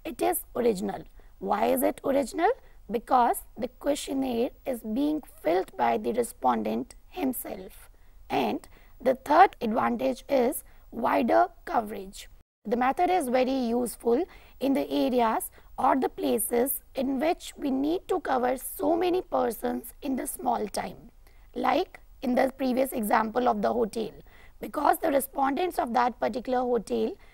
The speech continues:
may be living in different, different parts of a particular country. Again, this method is also not free from certain demerits, and the first demerit of this method is lack of interest. Lack of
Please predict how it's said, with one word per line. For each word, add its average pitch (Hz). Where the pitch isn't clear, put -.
may 277
be 302
living 269
in 269
different, 294
different 277
parts 226
of 220
a 247
particular 220
country. 196
Again, 240
this 294
method 294
is 294
also 247
not 226
free 330
from 320
certain 233
demerits, 220
and 240
the 240
first 381
demerit 285
of 285
this 269
method 240
is 208
lack 302
of 330
interest. 226
Lack 277
of 440